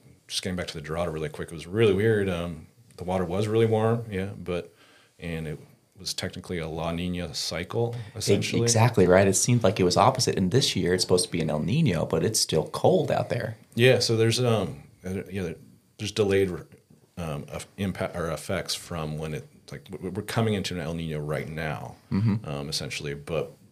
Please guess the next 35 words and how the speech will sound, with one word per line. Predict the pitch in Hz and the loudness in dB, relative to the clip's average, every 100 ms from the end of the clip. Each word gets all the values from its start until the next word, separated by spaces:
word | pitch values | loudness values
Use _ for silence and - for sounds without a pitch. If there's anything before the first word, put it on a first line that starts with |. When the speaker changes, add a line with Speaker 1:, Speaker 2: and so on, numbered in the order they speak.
| 87 | -8
Speaker 1:
we | 92 | -6
won't | 82 85 | -4 -4
see | - 87 73 | -4 -6 -6
the | 65 | -8
effects | 60 - 78 - | -10 -8 -6 -6
of | 76 | -6
that | 65 - | -8 -8
probably | 76 73 | -10 -10
for, | 71 82 | -14 -16
like, | 73 - | -18 -12
six | - - - | -8 -8 -8
months | - - - | -14 -12 -12
or | |
so. | - - - - - | -12 -14 -12 -8 -2
Speaker 2:
That's | - - | 0 6
what | 117 | 6
I | 110 | 6
was | - | 4
thinking, | - 90 80 | 0 0 0
yeah. | 85 82 - | 0 0 2
I'm, | 87 | 0
Speaker 1:
Yeah. | - | 0
Speaker 2:
I | 104 | 4
was, | 95 - | 2 6
I | 107 | 8
always | 110 127 110 | 10 10 6
thought | - 95 | 6 4
that | 80 - | 4 2
next | 85 95 101 - | 2 2 4 0
summer, | - 82 80 | 0 -2 -2
or | 87 80 - - | -2 -4 -6 2
I, | 98 87 | 4 4
at | - 92 | 2 0
least | 92 | 2
this | - | 0